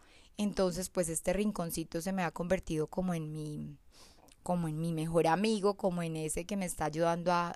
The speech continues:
a trabajar en mi mejor versión. Les mando un abrazo gigante. Porfa, si quieren proponer temas para próximos episodios, eh, me lo pueden hacer por acá, por este medio, a través de notas de voz o a través de mis redes sociales.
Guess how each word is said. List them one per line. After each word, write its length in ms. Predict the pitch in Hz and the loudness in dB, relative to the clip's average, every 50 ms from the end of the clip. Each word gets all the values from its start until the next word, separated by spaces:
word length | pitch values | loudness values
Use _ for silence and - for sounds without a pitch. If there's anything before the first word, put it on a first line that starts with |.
| - | -10
a 80 | - - | -10 -8
trabajar 400 | - - 170 160 156 156 160 160 | -2 0 2 2 2 2 -2 -6
en 120 | 160 160 | -6 -6
mi 120 | 165 175 180 | -4 -4 -4
mejor 280 | 175 165 160 160 156 | -4 -2 -2 -4 -4
versión. 420 | 165 160 156 - - - - - - - - - - - - - - - - - - | -2 -2 0 2 2 2 0 -2 -10 -14 -16 -20 -20 -20 -18 -18 -18 -18 -20 0 6
Les 200 | 208 214 214 208 | 8 8 10 12
mando 240 | 220 220 208 214 214 | 12 10 10 10 8
un 40 | |
abrazo 300 | 220 220 220 233 233 247 | 8 10 10 10 10 10
gigante. 540 | 254 240 233 208 226 226 233 240 247 254 247 | 8 6 6 8 8 8 8 6 4 0 0
Porfa, 720 | - - - 240 240 233 233 214 - - 240 240 254 - - | 0 6 10 10 12 12 10 8 6 6 6 6 6 4 2
si 180 | - - 214 | 2 0 0
quieren 380 | 180 - - 202 185 175 175 170 | -2 -4 -2 0 0 0 0 0
proponer 500 | - 214 220 190 - 202 180 175 165 170 | -2 -2 -2 -2 -2 -4 -4 -4 -6 -4
temas 460 | - 202 196 196 202 196 196 202 - | -2 0 0 0 0 0 -2 -2 -2
para 420 | - 202 196 185 170 160 160 - - - | -2 0 2 2 2 2 0 -2 -4 -2
próximos 720 | - 175 180 - - - - 185 190 196 196 196 - - - | 0 2 2 0 0 -2 -2 0 2 2 2 0 0 -4 -6
episodios, 880 | - 190 - - 165 - - 202 208 220 220 247 247 247 254 - - - - - - - - - - - - - | -8 -10 -6 -4 0 4 6 8 8 10 8 8 6 4 2 -2 -8 -12 -16 -20 -20 -20 -20 -20 -20 -10 -4 0
eh, 340 | 190 190 190 185 180 175 170 | 4 4 6 6 4 2 0
me 100 | 175 175 | -2 -2
lo 160 | 170 175 165 | -2 -2 -2
pueden 180 | - 175 165 165 | 0 0 -2 0
hacer 260 | 180 180 - 170 160 | -2 -2 -2 -4 -4
por 140 | - - 180 | -2 -4 -4
acá, 240 | 180 - - 160 - | -4 -4 -6 -8 -6
por 140 | - - | -6 -4
este 240 | 170 165 - - 180 | -4 -4 -2 -2 -2
medio, 420 | 180 190 190 180 175 170 175 175 180 | 0 0 0 0 2 2 2 2 2
a 60 | 180 | 0
través 320 | - 175 170 165 160 151 | 0 -2 -4 -4 -4 -2
de 160 | 147 165 165 | 0 0 0
notas 340 | 165 175 175 - - 185 180 | 0 -2 -4 -2 -2 -2 0
de 120 | 170 175 185 | 0 2 2
voz 340 | 185 196 190 - - - - | 2 2 2 0 -2 -4 -2
o 120 | - 190 | 0 2
a 60 | 175 | 2
través 340 | 160 - 160 156 156 156 147 | 2 0 0 0 2 0 0
de 100 | 151 160 | -2 -4
mis 160 | 165 170 165 | -4 -4 -4
redes 220 | 160 160 156 156 151 | -4 -2 -2 -2 -2
sociales. 580 | - 160 156 - - - - - - - - | -2 -2 -2 -4 -4 -6 -6 -8 -10 -10 -10